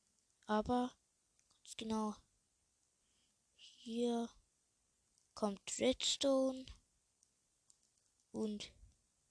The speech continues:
hier. Ja, ja, Leute, genau direkt. Nee, nicht darunter.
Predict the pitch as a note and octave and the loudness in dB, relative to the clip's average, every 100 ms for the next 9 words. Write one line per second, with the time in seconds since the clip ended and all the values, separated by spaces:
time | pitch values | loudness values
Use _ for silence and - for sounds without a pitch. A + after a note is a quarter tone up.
0 | _ _ _ _ _ _ _ _ _ _ | _ _ _ _ _ _ _ _ _ _
1 | - A3+ A3 A3 A3+ A3 A3 - _ _ | -10 -4 2 6 6 6 2 -4 _ _
2 | _ _ _ _ _ _ _ _ _ G#3 | _ _ _ _ _ _ _ _ _ 10
3 | G#3 G3 G3 A#3 C4+ C#4 C4+ C4+ B3 A#3 | 12 12 12 10 10 8 4 0 2 0
4 | A3 A3 A3 A#3+ B3+ - _ A#3+ A#3 B3 | 0 0 0 2 2 -2 _ 0 4 4
5 | B3 - - - _ _ _ _ _ _ | 2 -4 -12 -18 _ _ _ _ _ _
6 | _ _ _ _ - G#3 F#3+ F#3+ F#3+ - | _ _ _ _ -12 -6 -4 -2 -4 0
7 | G3+ G3 G3+ G3 F#3 _ - G3 F3+ | 0 0 -4 -6 -8 _ 0 4 2